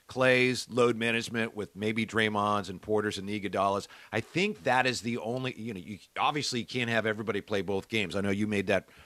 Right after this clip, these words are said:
proposal yesterday, J D, and the only way you could do that, as you mentioned, was to limit the minutes. So I do think they're trying to win both these games, and it's,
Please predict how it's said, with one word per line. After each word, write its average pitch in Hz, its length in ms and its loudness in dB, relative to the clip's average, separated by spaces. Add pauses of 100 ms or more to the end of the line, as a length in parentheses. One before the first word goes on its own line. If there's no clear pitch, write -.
proposal 107 420 0
yesterday, 107 380 2
J 104 220 2
D, 104 360 -2
and 123 100 -6
the 117 60 -8
only 151 180 0
way 139 140 8
you 123 120 2
could 123 140 -8
do 123 160 2
that, 143 500 6
as 104 160 -6
you 117 80 0
mentioned, 123 320 0
was 107 180 0
to 107 100 -4
limit 113 280 -4
the 107 80 -2
minutes. 104 360 -6 (260)
So 147 180 0
I 143 80 8
do 160 200 2
think 269 200 -4
they're 233 140 0
trying 214 280 4
to 214 60 4
win 208 180 4
both 190 200 0
these 175 180 -6
games, 170 320 -2
and 131 120 -4
it's, - 120 -10